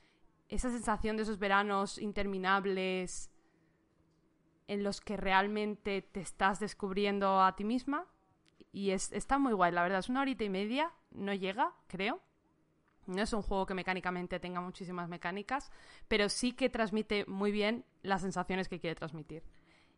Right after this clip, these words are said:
Y, y la verdad es que yo lo recomendaría. Está en Steam y está en Itch.io, seguro. Y otro jueguito también que he jugado es uno que se llama Wilmot's Warehouse, que también está en Steam y está en Nin-,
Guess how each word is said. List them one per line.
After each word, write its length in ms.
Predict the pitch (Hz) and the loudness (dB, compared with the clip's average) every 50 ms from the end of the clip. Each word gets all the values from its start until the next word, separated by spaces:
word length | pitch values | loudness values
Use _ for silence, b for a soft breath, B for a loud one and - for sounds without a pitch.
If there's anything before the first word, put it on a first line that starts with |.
| - - | -20 -14
Y, 480 | - 180 180 180 175 175 170 180 190 - - | -10 -8 -6 -6 -6 -6 -6 -6 -8 -6 -4
y 80 | 202 | 0
la 120 | 185 180 175 | 2 4 4
verdad 180 | 180 180 190 | 4 4 2
es 80 | 190 - | 0 -2
que 200 | - 233 214 208 | -2 -2 0 0
yo 320 | 196 196 202 208 214 226 - | 0 0 0 0 0 -2 -4
lo 160 | - 196 190 | -4 -4 -4
recomendaría. 720 | 180 185 - 185 180 175 170 170 170 160 175 175 160 160 - _ _ | -4 -4 -4 -4 -6 -6 -4 -4 -4 -4 -4 -6 -6 -8 -12 _ _
Está 260 | - 190 - - - 190 | -8 -8 -6 -2 0 2
en 100 | 202 208 | 2 2
Steam 280 | 208 - - 208 226 233 190 | 0 -2 -2 -2 0 0 0
y 40 | 190 | -2
está 200 | 190 - 196 180 | -2 -2 -2 -2
en 80 | 180 185 | 0 0
Itch.io, 400 | 196 190 - - 226 220 220 - | -2 -2 -2 -2 -2 -2 -2 -4
seguro. 500 | - - - 180 165 160 180 170 135 - - b b b b b b b b b b b - _ _ _ _ | -8 -10 -8 -8 -8 -8 -8 -10 -10 -14 -16 b b b b b b b b b b b -20 _ _ _ _
Y 140 | - 214 226 | -4 -4 -2
otro 240 | 247 240 302 311 | -2 -2 -2 -4
jueguito 440 | - - 269 269 285 294 - - 208 | -2 -2 -4 -2 -2 -4 -6 -6 -6
también 240 | 185 175 180 196 220 | -6 -6 -6 -6 -6
que 100 | - 277 | -8 -10
he 20 | |
jugado 580 | - - 247 240 233 240 240 233 214 208 240 - - _ _ _ _ b b b b b b b b b b b b b b b _ _ _ - | -10 -8 -4 0 4 4 4 4 4 0 -4 -6 -12 _ _ _ _ b b b b b b b b b b b b b b b _ _ _ -2
es 540 | 208 214 233 233 - - - - - - _ _ _ _ _ _ _ _ _ _ _ _ - | 0 2 2 0 -2 -4 -8 -8 -10 -12 _ _ _ _ _ _ _ _ _ _ _ _ -4
uno 160 | 220 240 254 | -2 0 2
que 80 | 269 262 | 2 0
se 140 | - 247 | 0 0
llama 260 | 226 233 240 233 196 170 | 2 2 2 4 2 0
Wilmot's 640 | 175 185 214 233 262 262 254 269 262 - - - | 0 0 0 2 2 2 2 0 0 0 -2 0
Warehouse, 720 | 226 247 254 254 - - 180 175 - - - - - - - - - - - - - | 2 2 0 0 0 0 0 0 0 0 -4 -8 -12 -8 -6 -6 -6 -6 -8 -10 -8
que 140 | - 196 170 | -6 0 0
también 260 | 180 175 185 190 220 | 2 2 2 2 0
está 200 | 226 - - 226 | 0 0 0 0
en 120 | 220 208 | 0 -2
Steam 440 | - - - 220 208 190 180 170 165 - - _ - | -4 -6 -4 -4 -2 -2 -4 -6 -8 -14 -20 _ -8
y 120 | 185 185 | -6 -6
está 240 | 180 - - 240 247 | -4 0 2 2 4
en 120 | 254 247 | 4 4
Nin-, 220 | 240 220 202 190 | 2 2 0 -2